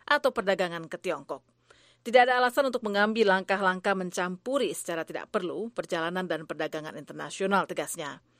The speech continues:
Ia juga mengatakan bahwa Presiden Tiongkok Xi Jinping telah berkomitmen kuat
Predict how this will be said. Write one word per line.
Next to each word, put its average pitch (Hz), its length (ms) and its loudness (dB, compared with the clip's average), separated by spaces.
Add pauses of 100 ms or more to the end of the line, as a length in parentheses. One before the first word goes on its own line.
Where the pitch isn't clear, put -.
(400)
Ia 165 80 -6
juga 160 160 -8
mengatakan 165 560 2
bahwa 170 160 2
Presiden 180 480 -2
Tiongkok 196 400 -2
Xi 175 160 -6
Jinping 214 560 2
telah 156 240 -4
berkomitmen 165 560 -4
kuat 190 320 0